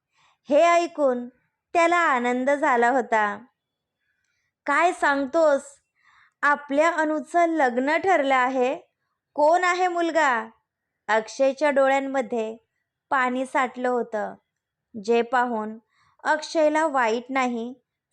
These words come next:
समाधान वाटलं होतं. मुलगा पुण्याचा आहे, त्यांचा स्वतःचा बिझनेस आहे, दोघांचा जोडा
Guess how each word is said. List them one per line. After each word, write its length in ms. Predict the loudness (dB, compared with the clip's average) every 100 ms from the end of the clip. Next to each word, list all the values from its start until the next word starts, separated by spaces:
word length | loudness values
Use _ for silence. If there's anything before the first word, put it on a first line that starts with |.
| -6
समाधान 540 | -2 0 0 0 -2 0
वाटलं 400 | -2 -2 -2 -2
होतं. 520 | -2 -2 -4 -4 -8 -20 _ _ _ _ -20 -20 _ _ _ _ _ _ -20 -20 -20 -20 -20 _ _ _ 4
मुलगा 680 | 10 10 10 8 8 6 2 -10 _ _ -2
पुण्याचा 520 | 2 2 2 0 -2
आहे, 400 | -2 -4 -8 -10 -16 _ _ _ _ _ _
त्यांचा 460 | 0 0 0 -2 -2
स्वतःचा 600 | 0 -2 0 0 0 -2
बिझनेस 520 | -2 -4 -4 -4 -2 0
आहे, 440 | -2 -2 -4 -8 _ _ _ _ _
दोघांचा 720 | -6 0 0 2 0 0 -2 -2
जोडा 500 | 0 0 2 -2